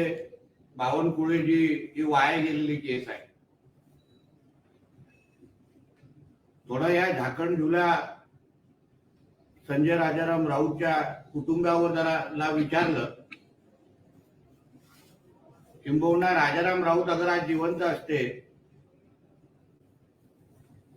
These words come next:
तर हा बाद झालेला त्यांचा मुलगा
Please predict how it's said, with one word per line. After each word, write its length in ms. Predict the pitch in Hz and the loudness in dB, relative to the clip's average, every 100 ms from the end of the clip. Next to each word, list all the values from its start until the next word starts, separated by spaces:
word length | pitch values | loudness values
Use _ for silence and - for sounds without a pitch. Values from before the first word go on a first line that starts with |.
| - _ _ _ _ 277 - - _ _ _ _ _ - - _ _ _ - - - - 147 | -20 _ _ _ _ -20 -20 -20 _ _ _ _ _ -20 -20 _ _ _ -20 -20 -20 -6 -2
तर 100 | 160 | 2
हा 240 | 151 175 190 165 - - _ _ | 4 4 2 0 -8 -18 _ _
बाद 320 | 135 - - | 2 2 0
झालेला 320 | 147 165 185 185 | -2 0 0 0
त्यांचा 300 | 180 165 180 | 0 -2 0
मुलगा 380 | 170 165 170 156 | 2 4 4 2